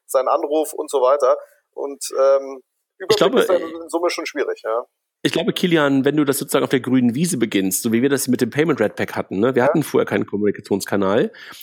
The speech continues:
Speaker 2: Für uns ist, glaube ich, Slack super. Wenn du aber vorher schon andere Arten hast und andere auch, ich sag mal, belastbarere, ähm, Kanäle benötigst für, für, für eine Firma und nicht nur so blöd rumchattest wie wir, ähm, dann wird's, glaub ich, echt noch herausfordernder.
Speaker 1: Ja.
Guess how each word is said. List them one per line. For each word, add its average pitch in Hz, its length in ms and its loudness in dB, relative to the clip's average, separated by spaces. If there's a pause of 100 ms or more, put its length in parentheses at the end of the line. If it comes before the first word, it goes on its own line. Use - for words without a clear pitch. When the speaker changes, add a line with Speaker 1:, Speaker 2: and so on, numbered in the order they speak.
Speaker 2:
Für - 200 0
uns 180 220 0
ist, - 100 -4
glaube 170 180 0
ich, - 80 -2
Slack 127 300 0
super. 107 640 -2 (260)
Wenn 123 120 4
du 143 60 4
aber 135 160 2
vorher 160 320 0
schon 139 160 0
andere 143 320 2
Arten 117 340 -2
hast 156 160 0
und 123 80 2
andere 131 280 2
auch, 127 240 0 (200)
ich 123 100 -6
sag 131 160 0
mal, 113 320 2 (240)
belastbarere, 123 1300 0
ähm, 117 240 0
Kanäle 120 360 2
benötigst 117 640 0
für, 110 320 0
für, 117 380 -2
für - 120 -4
eine 101 100 2
Firma 131 500 0 (240)
und 107 160 0
nicht 127 200 -2
nur 131 120 2
so 113 100 0
blöd 123 280 0
rumchattest 131 500 -2
wie 110 140 0
wir, 127 360 0 (360)
ähm, 117 240 2
dann 123 140 2
wird's, 139 160 0
glaub 127 120 2
ich, 113 120 -2
echt 113 160 -2
noch 117 220 -2
herausfordernder. 98 840 0 (1000)
Speaker 1:
Ja. - 80 -2